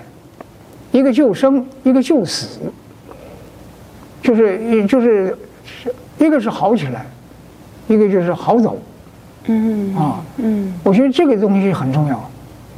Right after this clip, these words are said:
Speaker 1: 啊，这个，呃，我们这个，这个例子很多。
Speaker 2: 嗯，嗯。
Speaker 1: 啊，真的可以看到他们那种，有些人的那个好走的那个现象。
Speaker 2: 嗯。
Speaker 1: 啊。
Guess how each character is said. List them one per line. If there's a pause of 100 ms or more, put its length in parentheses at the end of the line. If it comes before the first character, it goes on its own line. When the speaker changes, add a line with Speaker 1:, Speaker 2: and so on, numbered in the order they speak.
(340)
Speaker 1:
啊，
这
个，
呃，
我
们
这
个，
这
个
例
子
很
多。 (260)
Speaker 2:
嗯， (100)
嗯。
Speaker 1:
啊， (100)
真
的
可
以
看
到
他
们
那
种， (440)
有
些
人
的
那
个
好
走 (140)
的
那
个
现
象。 (280)
Speaker 2:
嗯。 (160)
Speaker 1:
啊。